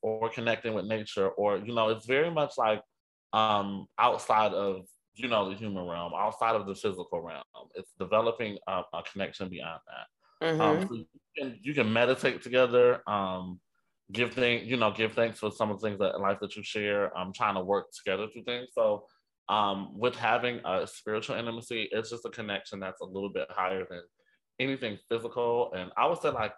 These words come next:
Speaker 1: honestly, like, if you have a good combination of emotional, intellectual, physical, I feel like you kind of reach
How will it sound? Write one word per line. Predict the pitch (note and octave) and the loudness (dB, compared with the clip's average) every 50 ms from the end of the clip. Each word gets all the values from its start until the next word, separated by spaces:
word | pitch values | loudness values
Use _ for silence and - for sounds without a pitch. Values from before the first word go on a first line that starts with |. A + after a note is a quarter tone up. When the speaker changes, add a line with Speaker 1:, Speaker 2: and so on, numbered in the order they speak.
| - | -4
Speaker 1:
honestly, | G2+ G#2 G#2+ G#2+ A2 G#2+ - G#2 F#2+ | -2 0 0 0 -2 -8 -8 -12 -8
like, | G2+ F#2+ F#2+ F#2 - _ _ _ _ _ _ _ _ _ - | -6 -6 -6 -6 -8 _ _ _ _ _ _ _ _ _ -6
if | B2 A2 A2 | -6 -6 -4
you | C3 B2+ | -2 0
have | B2 A2+ A#2 | 2 2 2
a | A#2 | 2
good | G2+ G#2+ G#2+ G#2 - - | 2 2 0 -2 -2 -4
combination | A2 G#2 G#2 G2+ F#2+ F#2+ F#2 F#2+ - - F#2+ F2+ - | -2 -2 -2 -2 -4 -6 -6 -8 -8 -12 -16 -12 -6
of | F#2 F#2 F2 F2 F2 _ | -4 -4 -4 -6 -8 _
emotional, | - F#2+ F#2+ F#2+ F#2 F#2 F#2 - - - F#2 F2+ - - | -12 -10 -8 -6 -6 -6 -6 -8 -10 -10 -10 -10 -8 -8
intellectual, | F#2 F#2 F2+ F2+ F2 E2+ - - - - F2 F2 - - | -10 -8 -8 -6 -6 -8 -8 -10 -10 -10 -10 -10 -8 -6
physical, | F#2 F#2 - _ _ - F2+ | -6 -6 -8 _ _ -8 -6
I | - F2 F2+ - - | -6 -6 -8 -6 -6
feel | A2+ G#2 | -4 -4
like | G2 F#2 F#2 - | -4 -6 -8 -10
you | F2+ - - | -16 -12 -10
kind | F#2+ F2 E2+ | -8 -8 -8
of | E2+ E2 E2+ - | -10 -14 -16 -16
reach | F#2 F#2 F#2+ F#2+ F#2 - - - - - | -16 -16 -14 -14 -16 -16 -16 -16 -18 -18